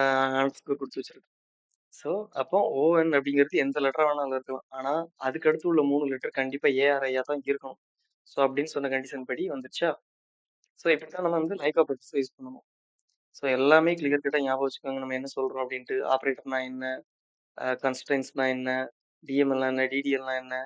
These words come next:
so, மத்த ரிமைனிங் பார்ட்ஸ்லாம் என்ன அப்படிங்கிறத நீங்க கொஞ்சம் கொஞ்சமா ஞாபகம் வச்சுக்கிட்டீங்க அப்படின்னா,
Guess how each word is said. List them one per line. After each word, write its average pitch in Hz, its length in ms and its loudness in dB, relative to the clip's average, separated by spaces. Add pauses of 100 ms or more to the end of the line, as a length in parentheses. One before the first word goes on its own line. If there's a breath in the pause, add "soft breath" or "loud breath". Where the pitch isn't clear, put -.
(420)
so, 131 200 -4
மத்த 127 180 2
ரிமைனிங் 143 420 4
பார்ட்ஸ்லாம் 135 360 -2
என்ன 135 240 -4
அப்படிங்கிறத 131 400 -6
நீங்க 143 160 -2
கொஞ்சம் 135 260 -4
கொஞ்சமா 135 280 -4
ஞாபகம் 139 300 0
வச்சுக்கிட்டீங்க 131 380 -8
அப்படின்னா, 131 340 -6